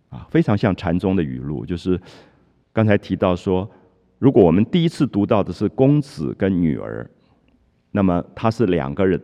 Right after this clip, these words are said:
对待关系，后来变成小姐跟丫鬟，又变成两个对待的关系，最后定稿成为我跟亲，就是我跟你的时候，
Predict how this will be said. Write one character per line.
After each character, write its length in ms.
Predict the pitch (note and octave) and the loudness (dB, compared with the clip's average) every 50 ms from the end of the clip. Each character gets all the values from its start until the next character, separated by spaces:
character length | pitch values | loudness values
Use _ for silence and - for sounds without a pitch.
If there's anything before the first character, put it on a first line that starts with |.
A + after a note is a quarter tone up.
| - - | 0 4
对 120 | D#3+ A#2+ | 4 6
待 180 | - A2 F2 D#2+ | 6 4 0 0
关 220 | - D#2 D2 D#2 | -2 -4 -4 -6
系， 200 | - - - - _ _ _ _ _ _ _ _ | -8 -12 -18 -20 _ _ _ _ _ _ _ _
后 160 | - - F3 | 0 4 6
来 120 | C#3+ A2+ A2+ | 6 6 6
变 160 | - C3 A2 | 4 2 2
成 140 | A2 G#2+ G#2+ | 2 0 -2
小 320 | - - G#2 F2+ A#2 C#3 | 0 2 4 4 4 2
姐 200 | - - F#2+ D#2+ | 2 0 0 0
跟 200 | - G2 G2+ G2+ | 2 0 -2 0
丫 160 | C3+ C3+ D3 | 0 0 -2
鬟， 320 | D3+ - - D2 B1+ A#1+ - - - | -2 -4 -6 -8 -8 -8 -10 -2 4
又 120 | F3 F#3 | 6 6
变 160 | D3 - C3 G2+ | 6 6 2 2
成 100 | G#2 F#2+ | 2 2
两 140 | F2 C#2+ | 0 0
个 80 | D2 D#2 | -2 -4
对 160 | - F2 D#2 | -4 -4 -4
待 120 | C#2+ D2+ C2 | -4 -4 -8
的 100 | C#2+ C2+ | -8 -10
关 200 | - C#2 C2+ D2+ | -8 -8 -8 -8
系， 220 | - - - - - _ | -10 -14 -20 -20 -8 _
最 160 | - E3 D3 | 4 4 4
后 160 | C3+ D3 A#2+ | 6 4 2
定 340 | A2 - - E3 C#3 B2 A#2 | 2 4 4 6 6 6 4
稿 220 | - G2 D2 C#2 | 2 0 -2 -2
成 220 | C#2+ - F#2 F2+ F#2 | -4 -6 -6 -2 -2
为 180 | F2 F2+ - - | -2 -2 -2 -2
我 280 | E2 F2+ D#2 C#2 C#2 C#2+ | -2 -2 -2 -2 -2 -2
跟 180 | - F#2+ G2+ | -2 -2 -2
亲， 420 | - - - - B2+ A#2 A#2+ C3+ - - _ _ _ - | -2 -4 0 2 2 2 2 0 -4 -12 _ _ _ -8
就 100 | - F#2 | -6 -4
是 80 | F#2+ | -2
我 180 | - D2+ D2+ C#2+ | -2 -2 -2 -2
跟 180 | - G#2+ G#2 G#2 | 0 2 2 2
你 160 | F#2+ D#2 C2 | 2 2 0
的 120 | - D2+ | -4 -6
时 140 | D#2 - D2 | -8 -8 -10
候， 200 | C#2+ D#2 - | -10 -10 -10